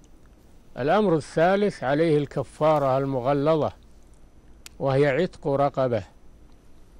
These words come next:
فإن لم يجد فإنه يصوم شهرين متتابعين، فإن لم يستطع فإنه يطعم ستين مسكينا.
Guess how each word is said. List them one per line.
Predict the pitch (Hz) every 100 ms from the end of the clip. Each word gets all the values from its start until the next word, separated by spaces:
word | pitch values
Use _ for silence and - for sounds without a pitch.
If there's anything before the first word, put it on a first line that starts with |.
| - - - - -
فإن | 123 147 147
لم | 143 139
يجد | 170 165 190 - - - - -
فإنه | 160 143 147 143 139 139
يصوم | 127 - 156 147
شهرين | 123 147 131 127 139 156 143 139 - - - 135
متتابعين، | 139 - 135 - 147 131 127 156 156 92 - - - - - - - - - - - - - - -
فإن | 139 196 190
لم | 165
يستطع | 143 - - 135 160 196 190 - - -
فإنه | 131 160 151 139 139 135
يطعم | 160 131 135 139 135
ستين | 147 123 - 147 160 143 139 139 - - - - - -
مسكينا. | 123 139 - - 156 120 90